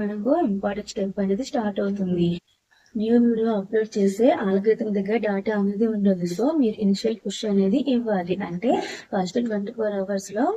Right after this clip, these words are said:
వాచ్ టైమ్ అనేది మంచిగా రావాలి. వాచ్ టైమ్ మంచిగా రావాలంటే వీడియోస్ ని ఫోర్స్ చేసి just అలా వదిలేయకండి, ప్రమోట్ చేయండి,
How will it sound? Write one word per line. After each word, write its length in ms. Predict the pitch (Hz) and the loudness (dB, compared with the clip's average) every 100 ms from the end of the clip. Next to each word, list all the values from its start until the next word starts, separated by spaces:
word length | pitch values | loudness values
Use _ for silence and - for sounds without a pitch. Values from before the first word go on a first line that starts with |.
| 220 | -2
వాచ్ 200 | 185 190 226 | -4 -4 -2
టైమ్ 180 | 208 196 | 2 2
అనేది 220 | 196 220 202 | 2 -2 -2
మంచిగా 400 | 190 - 208 226 196 | -6 -4 -2 0 0
రావాలి. 460 | 190 190 175 165 170 170 - - - - _ - 190 | -2 -4 -2 -2 -2 -4 -14 -20 -20 -20 _ -4 -2
వాచ్ 200 | 190 190 | -2 0
టైమ్ 160 | 240 226 208 | 0 2 -2
మంచిగా 320 | 196 214 208 202 | -2 -2 2 2
రావాలంటే 540 | 196 202 196 196 269 381 - - - | 2 2 2 2 0 0 -6 -12 0
వీడియోస్ 420 | 202 202 226 214 214 | 2 4 4 4 -2
ని 100 | 240 - | -6 -6
ఫోర్స్ 260 | 208 208 - 214 | -6 -6 -4 -4
చేసి 260 | 202 254 254 | -2 -2 0
just 200 | 202 185 202 | 0 0 -2
అలా 160 | 202 220 | -2 0
వదిలేయకండి, 640 | 190 196 208 208 - 190 196 190 | 0 0 0 -2 -4 -4 -4 -2
ప్రమోట్ 340 | 185 202 214 - | -2 -2 -4 -4
చేయండి, 400 | 202 190 180 | -2 -2 -2